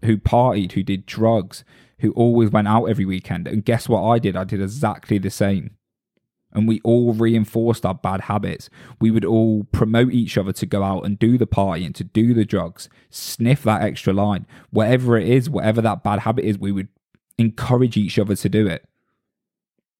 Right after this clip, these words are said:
And we created this self-fulfilling prophecy that we encourage other people, so we end up doing it because they encourage us. And this whole social circle was based around party and around drugs.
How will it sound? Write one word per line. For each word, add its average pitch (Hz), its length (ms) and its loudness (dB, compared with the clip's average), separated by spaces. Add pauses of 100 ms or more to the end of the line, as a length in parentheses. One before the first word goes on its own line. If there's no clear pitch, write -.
(220)
And 104 120 0
we 110 100 2
created 123 420 0
this 110 140 -4
self-fulfilling 110 800 0
prophecy 117 500 0
that 82 240 -6 (240)
we 117 140 2
encourage 113 480 2
other 104 220 0
people, 117 420 0
so - 140 0
we 104 260 0
end 107 180 2
up 104 120 -6
doing 110 240 4
it - 80 -4
because 104 280 -4
they 104 220 -2
encourage 98 420 -2
us. - 360 -4 (1200)
And 107 140 2
this 110 140 0
whole 117 300 2
social 123 460 2
circle 104 380 0
was 92 180 -4
based 113 420 -2
around 92 260 -2
party 110 480 0
and 95 80 -4
around 92 280 -6
drugs. - 580 -2